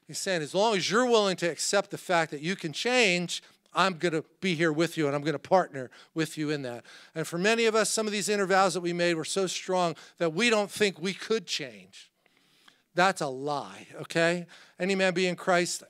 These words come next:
new creation. Old things pass away, all things become new." That's a repeating process, okay? And whatever area that you might have had arrested development,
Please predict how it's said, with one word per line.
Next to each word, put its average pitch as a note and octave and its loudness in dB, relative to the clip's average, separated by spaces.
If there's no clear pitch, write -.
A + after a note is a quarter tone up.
new - 2
creation. D#3 -2
Old F3 2
things F3+ -2
pass F3+ 0
away, E3+ 0
all D#3 0
things D3+ -6
become C#3+ -8
new." B2+ -6
That's G3+ 2
a F3 -6
repeating F3 -4
process, - -2
okay? F3 0
And E3 0
whatever G#3 6
area G#3 6
that E3+ 4
you F3+ 0
might F3+ 4
have E3 2
had F3+ 6
arrested E3+ 4
development, E3 0